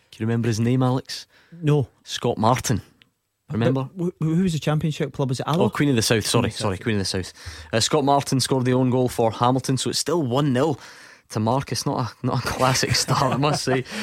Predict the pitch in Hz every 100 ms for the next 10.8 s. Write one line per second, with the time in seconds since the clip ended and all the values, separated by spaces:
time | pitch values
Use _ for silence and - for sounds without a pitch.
0 | - - - - 151 151 143 123 165 160
1 | 151 - - 165 160 143 135 139 127 127
2 | 160 156 156 - - 151 147 147 175 156
3 | _ - - 117 117 - - - - 113
4 | 110 139 127 107 113 117 117 110 107 -
5 | 117 113 113 107 123 - - - - 104
6 | 104 104 104 101 - _ 110 104 104 113
7 | - 113 - _ - 101 - 127 117 110
8 | 110 110 - - _ _ - 101 104 98
9 | 98 - 156 156 143 - 165 - 156 147
10 | 123 98 - - 139 147 117